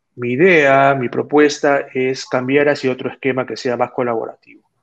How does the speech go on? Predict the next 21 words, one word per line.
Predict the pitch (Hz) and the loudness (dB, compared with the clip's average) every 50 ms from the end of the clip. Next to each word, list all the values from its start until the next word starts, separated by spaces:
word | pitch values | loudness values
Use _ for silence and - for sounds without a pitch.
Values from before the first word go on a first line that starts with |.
| _ _ _ _ _ _ _ _ | _ _ _ _ _ _ _ _
¿no? | - 170 196 - _ | -14 -14 -14 -12 _
Ya | 147 143 156 156 | -2 2 2 4
hay | 165 165 | 4 4
ejemplos | 151 - - 151 147 139 - 135 123 117 - - - 175 - _ _ _ _ _ _ - - - _ _ - | 2 2 2 0 0 0 -4 -8 -8 -8 -8 -8 -10 -12 -12 _ _ _ _ _ _ -20 -20 -20 _ _ -16
en | 123 113 113 | -16 -14 -14
el | 113 113 | -12 -10
mundo | 123 123 127 127 123 120 123 123 127 123 - _ | -8 -6 -6 -6 -6 -6 -6 -6 -8 -10 -14 _
sobre | - - 127 113 113 120 | -12 -10 -8 -6 -4 -4
este | 127 127 - 120 | -6 -6 -6 -10
tipo | 113 - 123 117 - 127 123 123 | -10 -8 -10 -8 -6 -4 -4 -4
de | 120 | -4
mecanismos. | 110 113 - - 127 185 226 170 - 113 117 143 - - - _ _ _ - - - - - - - _ - - | -6 -8 -8 -6 -2 0 0 -2 -2 -6 -14 -18 -20 -20 -20 _ _ _ -20 -20 -20 -20 -20 -20 -20 _ -14 -4
Hay | - 135 131 131 | -2 0 0 0
una | 139 139 139 139 139 135 131 131 127 123 117 110 | 0 2 4 4 4 6 6 4 4 2 0 -2
federación, | - - 123 117 117 117 113 110 - - 180 185 190 185 180 170 156 143 | -4 -2 0 0 0 0 -2 -4 -2 2 4 4 4 4 2 0 -2 -4
una | 135 131 127 | -6 -6 -8
asociación | 123 - 123 - - 120 113 - 160 160 156 147 | -8 -10 -10 -6 -6 -6 -2 0 0 0 0 -2
internacional | 139 127 123 120 120 110 - 127 120 131 139 147 147 143 | -4 -6 -6 -6 -8 -8 -8 -8 -4 -2 -2 -2 -2 -2
de, | 131 123 120 120 117 117 117 113 110 110 | -4 -4 -4 -6 -6 -6 -8 -10 -10 -10
de | 120 117 | -10 -12
ingenieros, | 117 _ 117 117 123 131 143 135 131 131 143 - - - _ _ | -10 _ -18 -10 -2 -2 0 0 0 -4 -6 -10 -14 -16 _ _